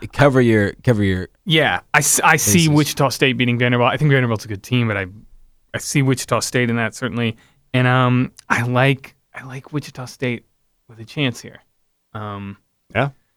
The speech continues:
Speaker 2: their defense is really good.
Speaker 1: Where's the game being played?
Speaker 2: It is in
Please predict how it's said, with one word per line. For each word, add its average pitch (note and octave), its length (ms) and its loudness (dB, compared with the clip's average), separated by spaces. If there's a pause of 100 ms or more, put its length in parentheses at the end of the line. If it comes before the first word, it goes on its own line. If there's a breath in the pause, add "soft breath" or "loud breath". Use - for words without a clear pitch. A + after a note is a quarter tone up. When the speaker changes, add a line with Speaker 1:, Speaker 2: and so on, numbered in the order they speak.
(160)
Speaker 2:
their D3 100 2
defense D3+ 540 2
is G#2+ 100 -2
really C3 260 0
good. C3+ 400 2 (520)
Speaker 1:
Where's C#3+ 240 4
the C#3 80 2
game C3 180 4
being G#2+ 160 2
played? F#2 260 -6 (600)
Speaker 2:
It C#3+ 160 -2
is A#2+ 200 -4
in C3 400 0